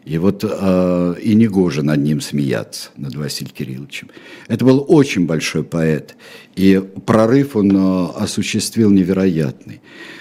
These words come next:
А, и когда я смотрел, а, что до него, и русскую силлабику, вот не будь русской силлабикой, не было бы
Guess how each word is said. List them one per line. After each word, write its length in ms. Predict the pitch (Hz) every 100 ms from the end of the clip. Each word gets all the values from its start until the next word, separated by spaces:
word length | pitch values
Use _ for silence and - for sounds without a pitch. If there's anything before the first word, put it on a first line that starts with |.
| - -
А, 220 | 85 85
и 200 | - 104
когда 340 | 110 95 120
я 80 | 110
смотрел, 960 | - 107 101 117 120 127 110 90 80 -
а, 280 | 90 90 87
что 320 | - - 104
до 140 | 82
него, 460 | 87 90 85 113 98
и 20 |
русскую 340 | 82 101 - 98
силлабику, 680 | - 98 120 87 76 - 65
вот 220 | 76 -
не 180 | 98 127
будь 240 | 156 -
русской 280 | 165 - 123
силлабикой, 640 | - 151 170 131 - 101
не 140 | 120
было 180 | 143 117
бы 220 | 104 104